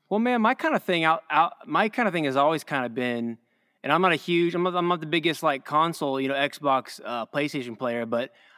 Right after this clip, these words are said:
I was actually talking to somebody about this. I wanna say it was actually a few weeks ago. They were arguing about P S five and, um, Xbox Series X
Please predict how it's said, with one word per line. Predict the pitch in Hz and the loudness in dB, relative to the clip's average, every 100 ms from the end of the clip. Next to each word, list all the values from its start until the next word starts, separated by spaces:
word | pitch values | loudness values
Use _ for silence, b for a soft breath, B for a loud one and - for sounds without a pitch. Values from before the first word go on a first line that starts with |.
| b | b
I | 170 | 2
was | 180 | 4
actually | 220 - | 0 0
talking | 185 175 | 2 2
to | 160 | 0
somebody | 160 151 | 0 0
about | 143 147 | 2 2
this. | 139 143 | 0 -2
I | |
wanna | 160 170 | -2 0
say | 160 | -2
it | |
was | 139 | -2
actually | 139 131 | -2 -6
a | |
few | - 170 156 | -6 -4 -2
weeks | 151 - | -2 -4
ago. | 147 143 139 135 - b b b - | 0 4 4 2 -4 b b b -6
They | 135 | 0
were | 139 135 156 | 2 2 4
arguing | 139 151 147 | 4 4 2
about | 139 135 - | 2 0 0
P | 147 | 0
S | 139 - | 0 2
five | 139 131 131 131 123 | 4 6 6 4 0
and, | 123 120 | -2 -2
um, | 131 117 113 110 113 120 | 0 0 0 -2 -6 -6
Xbox | 123 - 135 123 120 - | -8 -6 0 0 0 -6
Series | - 123 113 110 | -6 -4 -4 -2
X | 123 123 - - - | -2 -2 -6 -18 -20